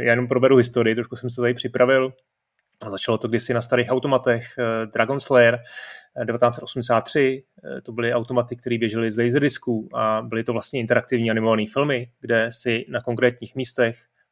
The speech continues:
musel udělat rychle konkrétní příkaz. Ten hráč si je musel všechny zapamatovat a celá hra vlastně byla takovou jednou dlouhou sekvencí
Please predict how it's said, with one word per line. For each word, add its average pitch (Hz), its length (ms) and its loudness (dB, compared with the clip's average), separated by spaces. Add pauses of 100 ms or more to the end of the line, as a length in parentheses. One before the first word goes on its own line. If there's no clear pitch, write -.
musel 120 260 -4
udělat 113 260 0 (240)
rychle 120 500 -2
konkrétní 117 480 -6
příkaz. - 520 -18 (560)
Ten 120 80 -6
hráč 139 240 4
si 151 120 0
je 147 360 0
musel 123 720 -4
všechny 120 540 -8
zapamatovat 151 680 4 (540)
a 113 400 0
celá 165 300 6
hra 131 200 6
vlastně 127 280 2
byla 120 220 8
takovou 123 200 2
jednou 117 480 0
dlouhou 110 720 -2
sekvencí 113 720 -10